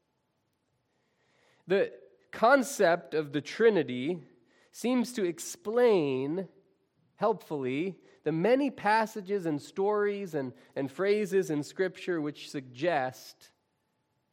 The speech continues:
in a blurry way, divine community. And so at this point, what I'd like to do is look at the two passages that we read and to especially examine what they have to say,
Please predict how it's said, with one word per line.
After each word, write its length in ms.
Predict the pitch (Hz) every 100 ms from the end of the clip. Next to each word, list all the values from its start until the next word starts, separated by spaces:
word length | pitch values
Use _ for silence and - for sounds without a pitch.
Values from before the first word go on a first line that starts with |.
| _
in 100 | 143
a 40 | 127
blurry 440 | 127 160 165 156
way, 460 | 143 127 117 120 123
divine 400 | 117 113 110 113
community. 580 | - 113 110 101 98 95 _ _ _ _ _ _ _ _ _ _ _ _ _ _ _ _
And 100 | 147
so 100 | 180
at 100 | 170
this 200 | 202 240
point, 260 | - 185 175
what 100 | 156
I'd 100 | 156
like 180 | 170 165
to 80 |
do 200 | 151 156
is 220 | 147 135 131 - -
look 320 | 156 208 208
at 80 | 147
the 80 |
two 260 | - - 214
passages 720 | 190 185 175 - 156 147 131
that 160 | 135 127
we 140 | 143
read 480 | 139 151 143 120 123 - _ _ _ _ _ _ _ _ _ _ _ _
and 120 | 147
to 100 | 151
especially 680 | 147 - - 180 180 - 165
examine 540 | 135 120 151 151 143
what 140 | 131 135
they 160 | 151
have 240 | 151 143 139
to 80 | 139
say, 560 | - 139 120 113 117